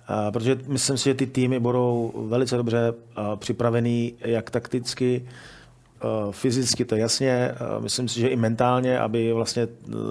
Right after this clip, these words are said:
eh, může, jak jsem říkal, může nějaký vyloučení, nesmyslná karta, jedna žlutá,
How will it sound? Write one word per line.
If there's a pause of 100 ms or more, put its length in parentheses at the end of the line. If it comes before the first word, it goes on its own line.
(120)
eh, (280)
může,
jak
jsem
říkal,
může
nějaký
vyloučení,
nesmyslná
karta,
jedna
žlutá,